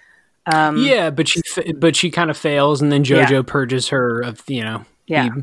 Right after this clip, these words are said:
Speaker 2: makes her avoid that because he has no, at some point he says Leonie kills things. Like,
Speaker 1: Yeah.
Speaker 2: there's a line in there, it's just like, she's the agent of death and
Speaker 1: Yeah.
Speaker 2: destruction. She doesn't do anything well or doesn't make anything, you know?
Speaker 1: Right.
Speaker 2: And so, yeah, he,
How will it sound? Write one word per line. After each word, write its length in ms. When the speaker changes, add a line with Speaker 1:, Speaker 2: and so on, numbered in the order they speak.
Speaker 2:
makes 260
her 140
avoid 320
that 440
because 280
he 220
has 220
no, 220
at 120
some 140
point 180
he 40
says 280
Leonie 540
kills 380
things. 440
Like, 100
Speaker 1:
Yeah. 80
Speaker 2:
there's 140
a 60
line 280
in 100
there, 120
it's 100
just 160
like, 280
she's 320
the 260
agent 340
of 140
death 320
and 180
Speaker 1:
Yeah. 80
Speaker 2:
destruction. 600
She 160
doesn't 360
do 240
anything 340
well 320
or 180
doesn't 280
make 240
anything, 500
you 100
know? 260
Speaker 1:
Right. 280
Speaker 2:
And 140
so, 160
yeah, 200
he, 280